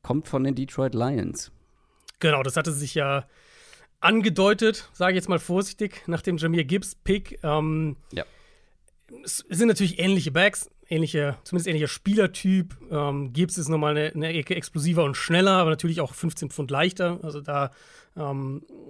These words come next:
Speaker 2: ist ein bisschen, bisschen anderer Bodytype. Und man hat es ja immer wieder mal gehört, dass in Detroit so ein bisschen, ein bisschen eine Frustration mit Swift da war, weil der zum einen ein bisschen inkonstant ist. Gibt's auch immer wieder mal Gerüchte, dass es vielleicht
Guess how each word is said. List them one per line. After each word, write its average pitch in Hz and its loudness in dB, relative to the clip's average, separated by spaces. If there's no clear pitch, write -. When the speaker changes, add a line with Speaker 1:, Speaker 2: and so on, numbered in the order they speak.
Speaker 2:
ist 170 -8
ein 165 -6
bisschen, 156 -2
bisschen 226 2
anderer 175 4
Bodytype. 165 2
Und 151 -4
man 156 2
hat 202 4
es 196 0
ja 180 4
immer 170 2
wieder 170 4
mal 156 2
gehört, 147 0
dass - -6
in 147 -2
Detroit 151 0
so - -4
ein 143 0
bisschen, 147 -2
ein 143 -4
bisschen 220 2
eine 190 4
Frustration 185 0
mit 208 2
Swift 196 0
da 170 4
war, 175 4
weil 156 2
der 143 -2
zum - -18
einen - -14
ein 147 -6
bisschen 139 -8
inkonstant 196 2
ist. 160 0
Gibt's 165 -6
auch 147 -4
immer 165 0
wieder 151 0
mal 147 0
Gerüchte, 143 -4
dass 131 -10
es 131 -12
vielleicht 135 -10